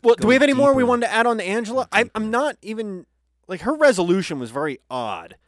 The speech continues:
Speaker 1: It was just her walking into the fire.
Speaker 2: In, like, going straight to hell?
Speaker 1: I don't know. But
Speaker 2: She was almost a side note. She really wasn't that necessary, or she was just, just kind of floating around there. Not like, um, Lara,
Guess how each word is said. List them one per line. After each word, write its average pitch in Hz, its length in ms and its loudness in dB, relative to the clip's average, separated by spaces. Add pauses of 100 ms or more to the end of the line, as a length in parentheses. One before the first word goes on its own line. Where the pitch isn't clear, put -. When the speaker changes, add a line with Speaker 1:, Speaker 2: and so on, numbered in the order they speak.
(360)
Speaker 1:
It - 60 -14
was 151 120 -6
just 175 180 -10
her 180 500 0 (340)
walking 139 560 -2
into 143 220 -8
the 123 80 -14
fire. 113 560 -8
Speaker 2:
In, 117 200 -14
like, 131 200 -8
going 127 340 -6
straight 120 280 -10
to 104 80 -14
hell? 156 440 -10 (560)
Speaker 1:
I 147 80 -8
don't 151 80 -6
know. 113 240 -8 (220)
But 190 120 0 (340)
Speaker 2:
She 277 180 -2
was 294 120 -2
almost 269 240 -2
a 233 40 -12
side 262 260 -6
note. 127 220 -8
She - 100 -10
really 220 220 -6
wasn't 202 420 -8
that 160 240 -6 (400)
necessary, 196 840 -8
or 131 640 -8 (220)
she - 180 -18
was 175 160 -12
just, - 260 -18
just - 200 -16
kind 165 180 -12
of 147 60 -16
floating 151 260 -8
around 143 140 -8
there. 151 80 -6
Not 156 140 -4
like, 139 280 -8
um, 110 380 -10 (580)
Lara, 107 360 -8